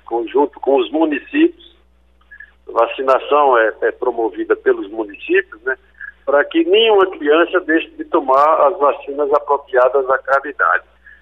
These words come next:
E a vacinação de reforço. O reforço é importantíssimo, né? Nós temos que parar a circulação do vírus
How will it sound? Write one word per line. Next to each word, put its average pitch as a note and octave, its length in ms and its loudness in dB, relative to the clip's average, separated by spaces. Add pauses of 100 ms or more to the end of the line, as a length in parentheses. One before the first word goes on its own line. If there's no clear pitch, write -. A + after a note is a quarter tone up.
(160)
E D#3 80 -2 (120)
a G#3+ 140 4
vacinação F3+ 760 0
de F3+ 100 -10
reforço. - 580 0
O - 220 -16
reforço F#3+ 680 0
é F#3 200 4
importantíssimo, G3 1120 -2
né? - 120 -20
Nós A#2 240 -2
temos D3+ 300 -4
que E3+ 120 -6 (160)
parar D#3+ 440 4
a - 100 -8
circulação B2+ 580 -6
do C#3+ 140 -8
vírus - 400 -10